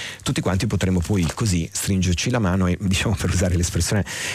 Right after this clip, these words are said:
della signora Maria, potremo tornare ai, diciamo, tanto agognati e desiderati sbaciucchiamenti che sono una componente fondamentale del nostro essere umani.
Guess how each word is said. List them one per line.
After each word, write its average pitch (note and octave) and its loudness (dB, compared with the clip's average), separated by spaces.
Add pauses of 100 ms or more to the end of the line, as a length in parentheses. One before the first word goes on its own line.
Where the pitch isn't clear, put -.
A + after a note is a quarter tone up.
(120)
della F2 2
signora G2+ 2
Maria, G2 2
potremo F#2+ 2
tornare E2+ 2
ai, D#2+ 0
diciamo, D#2+ 0
tanto F#2+ 0
agognati F#2 2
e E2 2
desiderati D#2 0
sbaciucchiamenti E2+ 0
che D#2+ 2
sono D#2 -2
una D#2 0
componente E2+ 0
fondamentale D#2+ 0 (380)
del A2+ 2
nostro F#2+ 2
essere D#2 0
umani. C#2+ -4